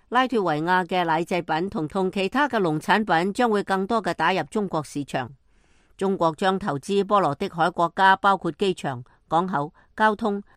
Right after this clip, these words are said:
物流等領域嘅基礎設施建設。中國更多嘅擴大喺波羅的海國家影響之際，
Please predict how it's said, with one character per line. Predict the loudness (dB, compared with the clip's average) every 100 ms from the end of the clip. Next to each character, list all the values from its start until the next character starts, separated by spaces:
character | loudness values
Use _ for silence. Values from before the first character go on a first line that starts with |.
| _ _ 0
物 |
流 | 2 4 2 2
等 | 0 2
領 | 0 0
域 | 0
嘅 | 2 2
基 | 2 -2
礎 | 0 -2
設 | -2 -8
施 | -6 -6
建 | -4 -4
設。 | -4 -10 -12 _ _ _ _ _ _
中 | -2 2
國 | 2
更 | 2 0 2
多 | 0 2
嘅 | 0
擴 | 0 0
大 | -2 -2
喺 | 0
波 | 0
羅 | 2 0
的 | -2
海 | 0 0
國 | 0 -2 2
家 | 4 4
影 | 2 -2
響 | -4
之 | -4 -8
際， | -6 -6